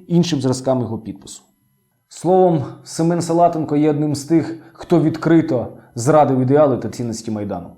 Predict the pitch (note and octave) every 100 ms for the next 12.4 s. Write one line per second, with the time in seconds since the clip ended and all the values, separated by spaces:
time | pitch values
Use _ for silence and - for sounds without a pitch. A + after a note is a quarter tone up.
0 | _ _ _ _ _ _ _ _ _ _
1 | _ _ _ _ F3 F3+ F3+ D#3+ E3 F3
2 | D#3+ - E3 D#3+ D3+ D3 D3 D#3+ D3 B2+
3 | C#3+ D3+ D3 C#3+ C#3+ C#3+ C3+ C#3+ C#3+ D#3+
4 | C#3+ B2 - - _ _ - D#3+ E3+ E3+
5 | F3 F#3 F3 D#3+ D3+ - C#3 C#3+ C#3+ E3
6 | E3+ E3 D3 C#3+ C3 D#3+ C#3+ - D#3 D#3+
7 | C#3 C3 C3 C3 D3 D3 D#3 - C3+ C3+
8 | C3+ C3+ C3 - B2+ A2 - F2+ G2 -
9 | C#3 B2+ C3 C3+ C3 A2+ A2+ G2+ E2 -
10 | - _ _ _ _ _ C#3 C3 D3 C#3
11 | F3 E3 - C3 C3+ C3 A2+ A#2 G#2+ G#2+
12 | - C2+ -